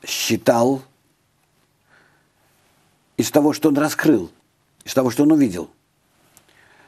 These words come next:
что в мире существует только одна сила управления, а не много, как показалось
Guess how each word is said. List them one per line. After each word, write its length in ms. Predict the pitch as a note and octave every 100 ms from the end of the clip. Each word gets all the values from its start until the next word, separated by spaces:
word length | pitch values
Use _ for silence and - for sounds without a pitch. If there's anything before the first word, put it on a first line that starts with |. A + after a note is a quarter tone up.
| _ _
что 420 | - - C3+ C3
в 180 | B2+ G#2
мире 240 | C3 E3+ E3
существует 560 | D3+ B2 A#2+ D#3 D3+
только 320 | D#3+ C#3+ D3
одна 360 | C#3+ C3+ B2+ A2+
сила 320 | - G#2 G2+
управления, 840 | G2+ F2+ G2+ F#2 F2+ E2 E2+ E2 - _ _ _ _ _ _ _ _ _ _ - -
а 120 | B2
не 140 | C3+
много, 420 | C#3 C#3+ C#3 A2
как 180 | - F#2
показалось 680 | - A2+ G#2+ A2 G#2 F2+